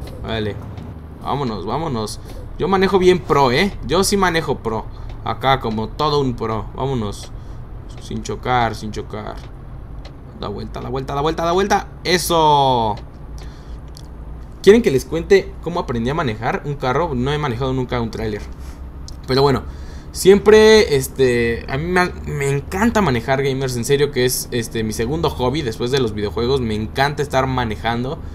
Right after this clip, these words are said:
Este, yo aprendí a manejar, me empezaron a enseñar desde los ocho años. A los diez años yo creo que ya moví, ya sabía mover un carro. Este, pues ya a los doce ya lo traía yo en una carretera o así. Obviamente co-, acompañado de mi papá, que fue el que me enseñó.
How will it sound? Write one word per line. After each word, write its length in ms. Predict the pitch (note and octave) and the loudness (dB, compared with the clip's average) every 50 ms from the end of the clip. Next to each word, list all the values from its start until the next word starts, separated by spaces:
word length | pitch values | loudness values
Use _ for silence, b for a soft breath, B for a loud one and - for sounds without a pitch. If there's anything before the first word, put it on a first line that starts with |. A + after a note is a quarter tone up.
| B B B B B B | B B B B B B
Este, 320 | A2+ A2+ - - B2 B2+ | -4 -4 -2 -2 0 2
yo 100 | C3 D3 | 2 2
aprendí 260 | D#3 G3+ G3+ G#3 G#3+ | 4 4 4 6 6
a 40 | A3 | 4
manejar, 600 | G#3+ G#3 G3 D3 - - D3 D3 D#3 D#3+ D#3 - - - - | 4 4 2 2 0 2 4 4 4 4 2 -2 -6 -8 -8
me 180 | - C#3 C#3+ C#3+ | -4 0 0 0
empezaron 380 | C#3 C3 C3+ D3+ C#3+ G3 G3+ G#3+ | 2 2 2 2 2 4 2 2
a 40 | F#3+ | 2
enseñar 280 | F#3 D3+ D3+ D#3 D#3+ | 0 0 -2 -2 -2
desde 220 | D#3 E3 D3 C3 A2+ | -2 -2 0 0 0
los 180 | A2 G#2 - | 0 0 -2
ocho 220 | C3+ C3+ C3 - C3 | -2 -2 -2 -2 -2
años. 340 | A2+ G#2+ G2 F#2 - - - - | -2 -4 -6 -8 -12 -14 -12 -8
A 140 | - A2+ A#2+ | -4 -2 0
los 160 | A#2+ B2 A#2+ | 0 0 0
diez 240 | B2 D3+ F3 - - | -2 -2 -2 -2 -2
años 260 | D3+ D3 D3+ D3 C#3+ | -2 -2 -4 -4 -4
yo 100 | C3+ C3+ | -2 -4
creo 140 | C3+ C3 - | -4 -4 -4
que 80 | A#2+ A#2+ | -4 -2
ya 120 | A#2 A2+ | -2 -2
moví, 300 | A2+ A2 G#2+ G2 A2+ G#2 | -2 -2 -4 -4 -4 -2
ya 280 | G#2+ A#2 A#2 A#2+ A#2 - | 2 4 4 4 4 2
sabía 300 | - - A2+ A2+ G#2+ G#2 | 0 -2 -2 0 -2 -2
mover 260 | G2+ G2+ G2 G2+ G2 | -2 -4 -4 -4 -4
un 80 | G2+ G2+ | -4 -2
carro. 300 | - D3+ D3 A#2 G2+ F#2+ B B B B B B B B B - - - | 2 2 2 2 2 -2 B B B B B B B B B -16 -10 -4
Este, 800 | - - - - - - - C3 B2 A#2+ A#3+ A#2+ A#2+ A#2+ A2+ - - | -2 -2 -2 -2 -4 0 4 4 6 6 6 4 4 2 2 2 2
pues 100 | C3 A#2+ | 2 2
ya 120 | B2+ C3 | 4 4
a 20 | |
los 200 | C#3+ D#3+ D#3+ C3+ | 4 4 2 2
doce 300 | B2 C3 C3 B2+ B2+ C#3 | 2 2 2 2 2 2
ya 140 | C3 C3 B2+ | 2 4 4
lo 160 | B2+ B2+ B2 | 4 2 0
traía 280 | - A2 A2+ A2+ A2+ A2+ | 0 -2 -2 0 0 0
yo 100 | A2 A2 | 0 0
en 100 | A2 G#2+ | -2 -2
una 180 | G#2+ G#2+ G#2 G#2 | -4 -4 -6 -6
carretera 560 | - G2+ G2+ G2 G2+ - - B2 A#2+ A2+ G#2+ | -6 -6 -6 -6 -6 -2 0 0 2 2 2
o 60 | G#2 | 0
así. 300 | G#2 - - E3+ F3 F3 B B B B | -2 -2 -2 -2 -2 -2 B B B B
Obviamente 500 | - F#3+ B3 C4+ C4 A#3 G#3 F3 A3 G#3+ | 6 8 8 8 8 6 6 6 4 4
co-, 200 | - F3 D3 - | 4 0 -2 -2
acompañado 560 | B2 - - C3 A#2 - A#2+ A#2 A#2+ B2+ B2+ | -2 -4 -4 -2 -2 0 0 0 0 0 0
de 60 | A#2+ | 0
mi 120 | A2+ A2+ A2 | -2 -2 -4
papá, 460 | - A2 G#2+ - - B2+ B2+ B2+ - | -6 -8 -6 0 4 6 6 6 4
que 120 | - A2 | 0 -2
fue 140 | G#2+ - A2+ | -2 -2 -4
el 60 | G#2 | -4
que 80 | - A2+ | -4 -4
me 80 | A2 G#2+ | -4 -4
enseñó. 400 | G2+ - A2 A#2+ C#3+ C#3 - | -4 -2 -2 0 0 -2 -2